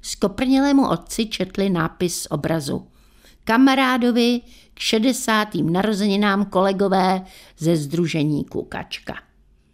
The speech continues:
Evidentně akcí kolegů rozhozený otec jen hlesl: „Děkuju, to jste nemuseli.“ Jeho rozpaky přičítali jeho skromnosti a ostychu. Pak už to pokračovalo klasicky.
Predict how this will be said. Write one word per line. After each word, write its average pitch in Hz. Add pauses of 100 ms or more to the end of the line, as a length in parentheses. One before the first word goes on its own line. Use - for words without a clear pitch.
(500)
Evidentně 269
akcí 196
kolegů 202
rozhozený 180
otec 165 (360)
jen 185
hlesl: 175 (360)
„Děkuju, 170 (280)
to 175
jste 170
nemuseli.“ 160 (1040)
Jeho 294
rozpaky 226
přičítali 190
jeho 190
skromnosti 175
a 151
ostychu. - (720)
Pak 233
už 202
to 196
pokračovalo 170
klasicky. -